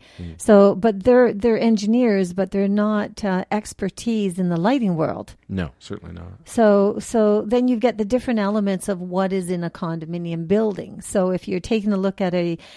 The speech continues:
Speaker 2: if you're taking a look at a performance audit, you know, you've got to look at, okay, fine, there's new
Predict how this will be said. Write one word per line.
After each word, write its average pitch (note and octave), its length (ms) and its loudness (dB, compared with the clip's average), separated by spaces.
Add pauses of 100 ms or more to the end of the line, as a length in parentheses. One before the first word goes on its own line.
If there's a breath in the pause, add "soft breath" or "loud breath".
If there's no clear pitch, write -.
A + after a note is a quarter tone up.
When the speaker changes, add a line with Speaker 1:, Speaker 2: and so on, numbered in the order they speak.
(320 loud breath)
Speaker 2:
if G3+ 340 0
you're A3 80 0
taking B3 320 2
a G#3 60 2
look G#3 180 0
at G3+ 80 0
a F3+ 60 -2
performance B3 680 -2
audit, D3+ 520 -4
you G3+ 120 0
know, F#3+ 140 2
you've F#3 320 -2
got G3 280 2
to G#3 100 -8
look F#3+ 260 -2
at, F3 160 0
okay, F3 300 -4
fine, D#3+ 320 -4
there's E3+ 180 -2
new G3+ 160 0